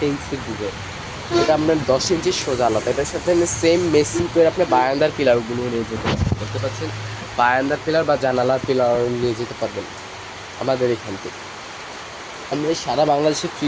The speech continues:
ডেলিভারি দিতে থাকি। আপনি আমাদের এখান থেকে মালগুলো নিয়ে যেতে পারবেন নিশ্চিন্তে। আপনি আপনার বাড়িতে যাওয়া পর্যন্ত এটা আমাদের রিস্ক, আপনার বাড়িতে যাওয়া পর্যন্ত এটা আমাদের রিস্ক। আপনি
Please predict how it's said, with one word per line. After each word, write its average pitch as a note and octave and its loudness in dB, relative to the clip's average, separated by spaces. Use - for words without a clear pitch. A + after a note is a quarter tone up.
ডেলিভারি A2+ 2
দিতে G#2+ -8
থাকি। - -10
আপনি C#3 -2
আমাদের D3+ 2
এখান D3 -6
থেকে C3 -2
মালগুলো A#2 2
নিয়ে G#2 -2
যেতে - -10
পারবেন G#2 -6
নিশ্চিন্তে। C3+ 0
আপনি C#3 -4
আপনার D3+ -4
বাড়িতে C#3 2
যাওয়া C3 4
পর্যন্ত D3 -6
এটা B2 0
আমাদের A2 0
রিস্ক, - -6
আপনার D3 0
বাড়িতে C3 2
যাওয়া C3 4
পর্যন্ত F3 -8
এটা A3 -2
আমাদের C#3 0
রিস্ক। G#2 -2
আপনি A#2 -4